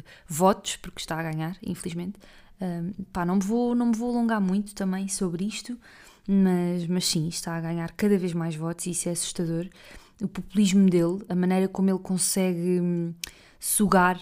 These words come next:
as pessoas e quase que abrir-lhes o cérebro e fazer-lhes uma lavagem, hum, de que as pessoas acreditam em tudo aquilo que ele diz. Tipo, i-, isso é que é assustador, é o facto das pessoas acreditarem naquilo que ele diz. Hum,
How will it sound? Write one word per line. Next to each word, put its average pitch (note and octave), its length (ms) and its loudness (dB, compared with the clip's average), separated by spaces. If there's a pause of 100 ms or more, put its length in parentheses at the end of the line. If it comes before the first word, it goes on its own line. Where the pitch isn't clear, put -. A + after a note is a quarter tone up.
as E3 140 -8
pessoas E3 640 -4
e D3+ 480 -6 (140)
quase - 280 0
que F3+ 280 4
abrir-lhes F#3 480 6
o F#3+ 60 6
cérebro F3+ 600 2
e E3+ 140 -4
fazer-lhes F3 540 -2
uma F3+ 160 2
lavagem, E3+ 600 0 (680)
hum, F3 300 -2 (140)
de - 80 -14
que - 80 -4
as G#3+ 60 -4
pessoas A#3+ 240 -2
acreditam C#4 380 0
em D4+ 80 4
tudo D4+ 180 4
aquilo D4+ 180 2
que D#4 80 0
ele D#4 300 4
diz. - 200 -14
Tipo, E3 640 -8 (580)
i-, B3 320 4
isso D4 180 6
é E4+ 60 4
que E4 100 -2
é D#4+ 60 4
assustador, D4 540 2 (160)
é F3 220 -4
o F3+ 100 -6
facto G#3 360 -4
das A3+ 140 -2
pessoas A#3+ 340 -4
acreditarem B3+ 840 2
naquilo C#4 280 -2
que B3+ 160 -8
ele B3 240 -4
diz. - 140 -16 (720)
Hum, E3+ 440 -4